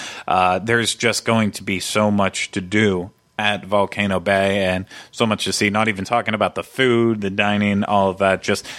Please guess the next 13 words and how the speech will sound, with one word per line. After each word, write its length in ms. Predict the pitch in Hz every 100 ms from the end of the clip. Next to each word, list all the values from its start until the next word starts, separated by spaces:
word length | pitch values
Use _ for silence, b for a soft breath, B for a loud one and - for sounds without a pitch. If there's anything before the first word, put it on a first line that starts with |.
| B -
just 220 | 120 -
the 100 | 110
slides 480 | - 113 110 110 107
in 120 | 95
general, 840 | 95 95 92 92 98 92 - - - _ -
you 200 | 135 107
know, 180 | 98 101
being 540 | - 117 110 117 107 -
immersed 480 | 113 110 107 -
in 80 | 110
that 200 | 104 101 104
atmosphere. 680 | 107 107 101 - 98 92 - B B
Uh, 460 | - 92 90 90